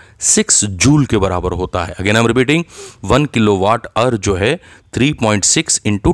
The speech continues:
ten to power six जूल के बराबर होता है। The slope of, uh, power and time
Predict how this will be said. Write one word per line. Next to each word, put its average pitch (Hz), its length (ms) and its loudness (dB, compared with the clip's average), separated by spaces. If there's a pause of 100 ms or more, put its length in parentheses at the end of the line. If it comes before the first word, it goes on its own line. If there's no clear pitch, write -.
(120)
ten 104 200 0
to - 120 2
power 98 400 0
six - 280 -2 (300)
जूल 143 360 2
के 117 120 0
बराबर 101 360 2
होता 92 300 -2
है। - 180 -14 (600)
The 131 80 4
slope 196 420 4
of, 190 160 2
uh, - 920 -4 (600)
power 135 240 4
and 160 160 -2 (120)
time 143 240 0